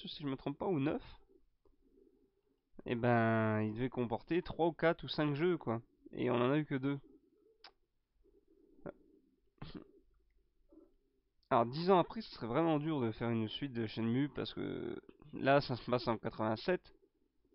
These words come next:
mais le jeu est sorti en quatre-vingt-dix-neuf, donc c'est que douze ans après, que là, l'époque quatre-vingt-sept, pour les jeunes d'aujourd'hui, est-ce que c'est toujours intéressant pour un jeune et qui a grandi à la tablette numérique et au portable de, de jouer à un jeu qui se passe en quatre-vingt-sept ?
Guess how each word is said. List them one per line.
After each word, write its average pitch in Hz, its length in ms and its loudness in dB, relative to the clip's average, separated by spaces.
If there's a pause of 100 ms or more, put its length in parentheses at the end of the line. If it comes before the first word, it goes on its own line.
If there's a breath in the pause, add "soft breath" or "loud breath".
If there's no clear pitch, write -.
(560)
mais 117 140 2
le 113 60 2
jeu 135 100 2
est - 20 0
sorti 123 240 -4
en 127 60 0
quatre-vingt-dix-neuf, 135 720 0
donc 113 160 -2
c'est - 100 -8
que - 140 -4
douze 143 320 -4
ans 143 100 6
après, 139 340 0
que 117 120 -4
là, 120 180 2
l'époque 127 340 -2
quatre-vingt-sept, 123 680 0
pour 123 120 -4
les 120 200 2
jeunes 170 280 2
d'aujourd'hui, 123 600 -4
est-ce 139 120 -8
que 117 80 -4
c'est 117 220 -6
toujours 151 260 -6
intéressant 139 600 -2
pour 135 160 -6
un 113 560 2
jeune 127 340 2
et 110 420 0 (1160)
qui - 80 -4
a 117 40 2
grandi 117 420 0
à 123 40 4
la 117 60 4
tablette 113 280 -2
numérique 120 440 0
et - 20 -4
au 110 60 0
portable 139 560 0
de, 120 440 2
de 113 140 0
jouer 131 300 0
à 113 100 2
un 110 80 2
jeu 113 140 -2
qui - 100 -10
se - 60 -16
passe - 180 -8
en 104 40 -10
quatre-vingt-sept ? 117 540 -4